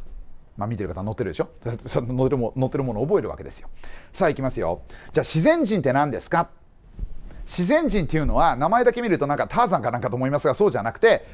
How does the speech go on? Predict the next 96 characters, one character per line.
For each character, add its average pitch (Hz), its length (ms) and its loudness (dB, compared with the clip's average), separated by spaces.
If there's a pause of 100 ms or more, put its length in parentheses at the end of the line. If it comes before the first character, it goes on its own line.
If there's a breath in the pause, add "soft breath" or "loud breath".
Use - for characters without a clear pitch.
(100)
我 233 220 6
々 262 200 10
人 226 180 0
間 226 140 6
の 175 80 0
こ 127 80 0
と。 110 180 -2 (680 soft breath)
こ 262 120 6
の 247 60 2
教 233 140 6
室 214 140 0
に 202 120 2
い 196 60 2
る 190 200 6
皆 202 160 2
さ 175 100 0
ん - 40 -2
の 110 40 -6
こ 90 80 -4
と。 - 140 -6 (500 soft breath)
自 175 180 2
然 175 200 6
人 101 200 -12
と - 80 -12
言 65 60 -10
い - 20 -14
ま 71 80 -14
す。 - 140 -18 (480)
つ 196 80 -2
ま 165 80 6
り、 147 120 0 (160)
自 - 240 2
然 294 220 6
に 226 80 2
人 208 160 2
な 175 100 2
ん 110 40 -2
で - 80 -8
す。 - 140 -14 (280 soft breath)
皆 254 180 2
さ 226 120 4
ん 143 60 2
は 151 280 8
誰 247 180 6
か 214 100 4
か 147 100 4
ら、 90 80 2
「お 95 60 -2
前 180 200 4
は 226 80 6
人 - 200 4
だ」 277 180 6
っ - 80 -2
て 151 120 -2
い 151 60 6
う 139 60 4
ふ 147 100 -2
う 151 60 0
に 202 260 0 (280 loud breath)
認 226 260 4
め 302 80 12
ら 294 100 8
れ 277 80 4
て 254 120 0
人 254 160 2
に 247 80 0
な 247 100 4
っ - 40 -6
た 202 80 6
わ 147 80 10
け 131 80 0
で 123 60 0
は 113 80 0
な 120 80 -4
く、 202 400 2
も 180 80 2
う - 20 2
自 240 140 0
然 285 140 6
に 262 80 4
人 254 180 2
で 240 80 8
す - 100 -6
よ - 80 -4
ね。 - 120 -10 (140 soft breath)
だ 277 100 8
か 240 80 6
ら 165 60 4
自 180 220 0
然 190 200 4
人 175 200 -2
と - 60 -4
言 78 80 -8
い - 20 -16
ま - 60 -16
す。 - 180 -20